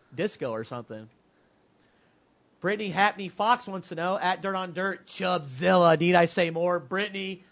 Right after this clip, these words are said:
I totally agree with you. It's my, one of my all-time favorites. It just rolls off the tongue. Man, I wish he was still on the Outlaw Tour, but I'm con-,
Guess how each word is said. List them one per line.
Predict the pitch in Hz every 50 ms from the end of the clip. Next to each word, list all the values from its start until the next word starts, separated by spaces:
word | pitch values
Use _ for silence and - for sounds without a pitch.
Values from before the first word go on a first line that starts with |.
| _ -
I | 117 123 135
totally | 131 - - 220 220 226 226 214 208 202 196
agree | 185 151 180 185 185
with | 180 175 185
you. | 180
It's | 180 175 170 -
my, | 170 165
one | 160 165
of | 165 156
my | 156 151 151 147
all-time | 139 156 165 170 175 170 175 - 185 170 170 170 156 -
favorites. | - 170 165 165 156 156 160 156 151 - - _ _ _ -
It | 160
just | 165 170 170 -
rolls | 147 151 175 180 185 190 170 156
off | 180 170 170 -
the | 165
tongue. | 156 - - 185 165 160 156 156 156 147 - _ _ _ _ _ - 143
Man, | 156 170 175 170
I | 160
wish | 147 170 165 -
he | 170
was | 165 -
still | - 175 170
on | 160
the | 156 151
Outlaw | 151 151 151 156 151
Tour, | 147 - 170 160 160 156
but | 156 151
I'm | 147 147 147 135 -
con-, | - 165